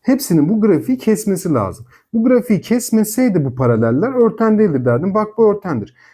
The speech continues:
Şimdi arkadaşlar bak burada da çiziyorum paralelleri. Kesiyor mu? Kesiyor. Bak bu da örtendir. Mesela kesmeme durumu var mı? Bir merak ettim. Arkadaşlar bak burada da x eksenine paralelleri çekiyorum. Bak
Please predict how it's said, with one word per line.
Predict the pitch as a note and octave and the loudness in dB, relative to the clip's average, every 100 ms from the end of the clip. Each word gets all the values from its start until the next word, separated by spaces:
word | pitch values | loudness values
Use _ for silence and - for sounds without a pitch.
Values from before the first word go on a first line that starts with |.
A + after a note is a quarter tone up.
| _ | _
Şimdi | - A#3 | -2 -2
arkadaşlar | A3+ A#3 F#3+ C#3+ | 0 -2 0 -2
bak | C#3 G#3 | -2 0
burada | A#3 | 2
da | G3+ | 2
çiziyorum | G3 F#3+ F#3 A3 D3+ | -2 -4 0 2 2
paralelleri. | B2 A2 G2+ G2 F#2+ F#2+ E3 - _ _ _ | 0 0 2 0 -2 -4 -4 -6 _ _ _
Kesiyor | - G#3+ - G#3+ | -2 -2 0 0
mu? | |
Kesiyor. | G#3+ A3 F3 C3 C3+ | 0 -2 -2 -2 -2
Bak | F#3 - | -4 -4
bu | G3 | 0
da | |
örtendir. | D#3 A2+ - F#2+ - - _ _ _ | 2 0 -4 -10 -12 -20 _ _ _
Mesela | - E3+ B2+ B2 | -14 -4 -4 -2
kesmeme | G#3 G#3+ F#3+ F#3 E3+ | -2 -2 0 0 2
durumu | F3 F3 | 2 2
var | F3+ E3 | 2 2
mı? | A2+ A#2+ | 0 -2
Bir | |
merak | B2+ C3+ C3+ B2+ | -2 -2 -2 -4
ettim. | B2 - D3 D#3 _ _ | -8 -12 -16 -18 _ _
Arkadaşlar | - G#3+ A#3 A3 F#3 | -6 -2 -2 0 -2
bak | F3+ - | -2 0
burada | A#3 G3 | 0 2
da | C#3 | 0
x | G3+ - A3 | -2 -4 -4
eksenine | F3+ F#3 F3+ | -4 -4 -4
paralelleri | F#3+ G3+ F#3+ B2+ A#2 A2 | 0 0 2 0 0 -4
çekiyorum. | - D#3 D#3 - C#3+ A2+ B2+ | -4 -4 -4 -2 0 0 -4
Bak | B2 - | -6 -6